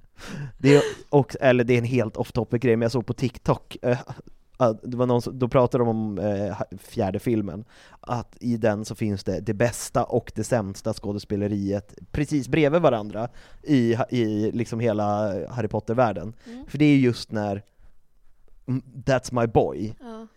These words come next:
Speaker 1: Det är en sån fantastisk skådespeleri. Man mår ju,
Speaker 2: Ja.
Speaker 1: man mår ju dåligt i
Speaker 2: Mm.
Speaker 1: kroppen. Vi driver om det ganska mycket,
Speaker 2: Mm.
Speaker 1: men det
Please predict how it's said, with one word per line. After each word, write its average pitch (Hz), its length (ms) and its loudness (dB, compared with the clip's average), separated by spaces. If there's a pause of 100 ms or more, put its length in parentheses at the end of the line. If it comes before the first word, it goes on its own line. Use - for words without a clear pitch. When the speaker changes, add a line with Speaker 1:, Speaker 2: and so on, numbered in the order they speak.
(120)
Speaker 1:
Det 139 240 2
är 135 40 2
en 131 80 0
sån 127 220 -4 (120)
fantastisk - 880 -4
skådespeleri. 120 520 -2
Man 123 180 -2
mår 139 180 -2
ju, 214 60 4
Speaker 2:
Ja. 165 280 2
Speaker 1:
man 151 120 2
mår 160 100 2
ju 120 60 -4
dåligt 131 500 4
i 190 60 -6
Speaker 2:
Mm. 190 40 -4
Speaker 1:
kroppen. 123 300 -2
Vi 143 80 -2
driver 175 440 6
om 135 120 2
det 104 120 0
ganska 98 260 -6
mycket, 110 380 -6 (160)
Speaker 2:
Mm. 214 100 -10
Speaker 1:
men 117 80 -4
det - 280 -8